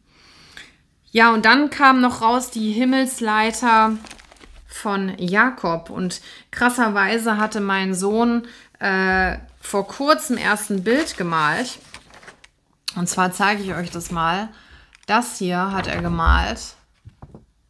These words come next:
Das ist tatsächlich die, eine Himmelsleiter und das hier unten ist Jakob.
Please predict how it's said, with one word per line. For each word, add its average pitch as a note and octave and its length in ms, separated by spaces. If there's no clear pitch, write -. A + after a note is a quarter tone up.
Das B3 340
ist A#3+ 440
tatsächlich A3+ 640
die, G3 500
eine G3 240
Himmelsleiter G3 1300
und F#3 260
das G3 220
hier - 140
unten G3 220
ist E3 180
Jakob. F#3 520